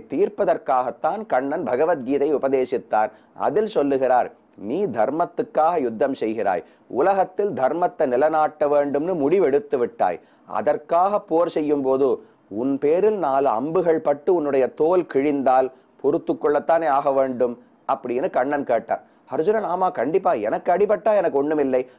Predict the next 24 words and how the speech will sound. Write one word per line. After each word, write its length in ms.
அதை 220
பொறுத்து 300
கொண்டு 240
விடுவேன், 380
அந்த 240
துக்கத்தை 420
தாங்கிக் 440
கொள்ளுகிறேன்னு 680
சொன்னார். 300
அப்ப 260
கண்ணன் 280
பதில் 260
சொல்லுகிறார், 500
உன் 180
உடலில் 480
ப-, 220
அம்பு 260
பட்டு 340
உனக்கு 300
என்ன 120
துக்கம் 340
வருகிறதோ 460
அதை 140
எப்படி 240